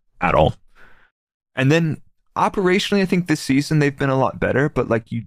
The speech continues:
you alluded to, the idea of who's your number one driver and who's your number two driver. Are you taking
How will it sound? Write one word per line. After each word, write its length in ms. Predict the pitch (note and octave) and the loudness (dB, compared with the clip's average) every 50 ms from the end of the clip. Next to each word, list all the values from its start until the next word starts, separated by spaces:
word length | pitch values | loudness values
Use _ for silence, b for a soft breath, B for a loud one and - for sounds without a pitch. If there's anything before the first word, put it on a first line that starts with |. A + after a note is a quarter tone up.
| - - | -8 -4
you 220 | A2+ A2 A2 A#2 | 0 2 2 2
alluded 400 | A2 G#2+ G#2 G#2+ - - C#3+ - | 2 2 0 0 2 0 -2 -2
to, 220 | - - - G2 | -4 -2 0 0
the 120 | F#2+ F#2 F#2 | 2 2 2
idea 460 | G2 G2+ G2+ - - A2 A2+ A#2 - | 2 0 -2 -2 -2 -2 -2 0 0
of 120 | G2+ G2 | -2 -2
who's 260 | - - A#2+ A#2 A#2 B2 | 0 0 0 0 0 0
your 80 | A2+ | -2
number 200 | A2 A2 G#2 G#2+ | -2 0 -2 -2
one 240 | G#2+ G#2+ A2 G#2+ G2+ | -2 0 -2 -2 -2
driver 340 | F2 G2+ G2+ A2+ A#2 A#2 A2+ | 0 0 0 0 0 -2 -4
and 100 | G#2 A#2 | -2 0
who's 200 | A#2 A2+ A2 - | -2 -2 0 0
your 80 | A2 | -2
number 220 | G#2+ G#2+ G2+ G2+ G2 | -2 0 -2 -2 -4
two 180 | - - A2+ G2+ | -2 -4 -4 -2
driver. 420 | - G2 F#2+ A2+ B2 A#2+ G2+ - - | 0 0 0 0 -2 -2 -4 -4 -2
Are 120 | - G2 | -2 -2
you 140 | G2+ G2+ G#2 G2 | -2 -2 -4 -4
taking 500 | - - A2+ A#2 A2 - A2+ A2+ A2 | -2 -2 -2 -2 -2 -2 -4 -4 -4